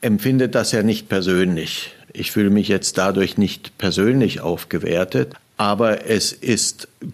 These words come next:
gut, dass es wahrgenommen wird, dass ein öffentlicher Raum da ist, in dem Kollegen aus diesem Bereich Gehör finden und dass man sich diesem Thema zuwendet und plötzlich vielleicht auch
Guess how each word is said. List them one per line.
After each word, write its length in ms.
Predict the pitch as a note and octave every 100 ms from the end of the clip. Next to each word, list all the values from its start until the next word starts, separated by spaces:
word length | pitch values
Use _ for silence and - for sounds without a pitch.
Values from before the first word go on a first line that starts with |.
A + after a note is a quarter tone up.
| -
gut, 480 | B2+ C#3 D3 - - -
dass 300 | A2 G2 -
es 360 | - G#2 -
wahrgenommen 720 | F#2 G2 A#2+ C3 C3 B2+ C#3
wird, 300 | B2+ C3 C3+
dass 160 | F#2+ -
ein 360 | - F#2+ F#2 - -
öffentlicher 560 | A#2 A2+ A#2 G2 -
Raum 460 | E2 E2+ G2+ B2+ D3+
da 260 | G2+ E2 E2
ist, 520 | - G#2+ G2 - -
in 220 | - G2+
dem 460 | F#2+ G2+ G2 G2 G2+ -
Kollegen 600 | G2+ F#2+ G#2 B2+ C#3 A2+
aus 340 | - A2+ G#2+
diesem 380 | - A#2 G#2+ A2+
Bereich 680 | G#2 - F2+ F#2 B2+ C3 - _
Gehör 400 | A2+ F#2 G2 G#2
finden 680 | A#2 - B2+ B2+ - C3+ C3+ -
und 200 | - A2+
dass 220 | A2 G#2
man 140 | - G#2
sich 180 | G#2 -
diesem 360 | A2 G#2+ G#2
Thema 440 | - A2 G#2+ G2 -
zuwendet 920 | - A2+ A2 A2+ A#2+ B2 B2 - -
und 460 | - A2 A2 G#2+ - -
plötzlich 540 | A2 A#2 A#2+ C3 A2
vielleicht 460 | - G#2+ G2+ F#2+ -
auch 340 | G2+ F#2 -